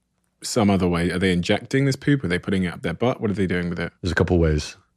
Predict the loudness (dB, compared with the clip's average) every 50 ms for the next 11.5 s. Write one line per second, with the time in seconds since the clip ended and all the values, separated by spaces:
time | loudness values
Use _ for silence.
0 | _ _ _ _ -4 0 2 4 4 4 4 2 0 -2 0 2 2 4 2 2
1 | 0 -4 0 0 2 2 2 0 0 -2 -4 -4 -4 -6 -6 -2 -2 0 0 0
2 | 0 2 2 2 2 2 0 0 -2 -4 -6 -4 -4 -6 -6 -10 _ _ _ _
3 | _ _ -20 -20 -20 -20 -20 -14 -6 2 2 4 4 6 6 6 6 6 6 4
4 | 6 6 6 4 4 2 0 0 2 2 4 4 4 4 4 4 4 4 2 0
5 | 0 2 2 2 0 0 0 -2 0 0 2 0 -2 -4 _ _ -2 0 0 0
6 | 0 -2 -4 -2 -2 -2 0 -2 -4 -4 -6 -8 -2 0 -2 0 0 -2 -4 -4
7 | -2 -2 -2 -2 -2 -2 -2 -2 -4 -2 -2 -2 -2 -2 0 -2 -2 -4 -4 -6
8 | -8 -4 -2 0 2 2 0 0 -2 -4 -2 -4 -4 -6 -2 0 0 2 2 2
9 | 2 0 0 -4 0 2 2 2 2 0 -2 -4 -2 -2 -2 -2 -2 -2 -2 -4
10 | -4 _ -4 -2 0 0 2 2 2 2 2 2 4 4 4 4 4 2 2 2
11 | 2 0 0 2 2 2 2 2 0 -2